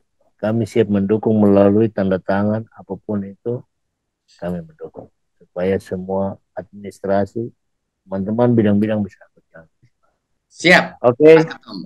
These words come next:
Speaker 1: Tarsi.
Speaker 2: Selamat untuk
Speaker 1: Ya.
Speaker 2: hari jadi kita, generasi muda Kosgoro yang ke empat puluh lima tahun, karena ini adalah usia emas.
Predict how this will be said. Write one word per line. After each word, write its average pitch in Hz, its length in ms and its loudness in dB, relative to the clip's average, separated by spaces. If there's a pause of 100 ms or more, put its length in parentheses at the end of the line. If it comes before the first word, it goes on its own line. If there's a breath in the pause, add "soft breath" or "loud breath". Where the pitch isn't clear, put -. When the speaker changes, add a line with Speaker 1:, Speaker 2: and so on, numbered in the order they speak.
Speaker 1:
Tarsi. 165 480 2 (320)
Speaker 2:
Selamat 127 720 2 (480)
untuk 120 520 -2
Speaker 1:
Ya. - 40 -20 (120)
Speaker 2:
hari 123 680 2 (200)
jadi 120 460 2
kita, 110 560 -4
generasi 107 400 0
muda 117 260 -2
Kosgoro 117 380 -2
yang 117 240 -2
ke 123 80 -2
empat 120 320 -8
puluh 113 100 -10
lima 117 220 -2
tahun, 151 500 2 (460)
karena 113 260 4
ini 120 160 2 (140)
adalah 110 400 2 (760)
usia 117 380 -2
emas. 123 560 0